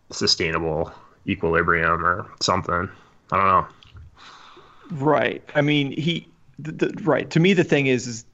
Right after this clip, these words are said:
Speaker 2: the, the, is the M S R P. He has to, you know, he has to maintain retail pricing.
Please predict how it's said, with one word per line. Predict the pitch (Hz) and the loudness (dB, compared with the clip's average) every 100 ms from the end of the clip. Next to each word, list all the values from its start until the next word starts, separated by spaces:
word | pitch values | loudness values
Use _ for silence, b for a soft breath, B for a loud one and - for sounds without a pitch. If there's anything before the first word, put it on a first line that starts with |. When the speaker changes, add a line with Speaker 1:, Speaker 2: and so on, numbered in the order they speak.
| - | -6
Speaker 2:
the, | 123 | -4
the, | 117 113 - _ _ | -2 -6 -8 _ _
is | 151 139 117 | 0 2 4
the | 127 | 4
M | 117 | 2
S | 113 | 0
R | 107 | -4
P. | - - | -4 -4
He | 110 | -2
has | 123 131 127 | 0 0 -2
to, | - 143 - | -6 -10 -6
you | 131 | -2
know, | 117 | -2
he | 117 131 | 0 0
has | 127 - | 0 -2
to | |
maintain | 120 113 107 113 107 107 - - | -2 -2 -4 -6 -6 -10 -12 -6
retail | 117 113 | -4 -4
pricing. | 101 - - - | -6 -8 -10 -14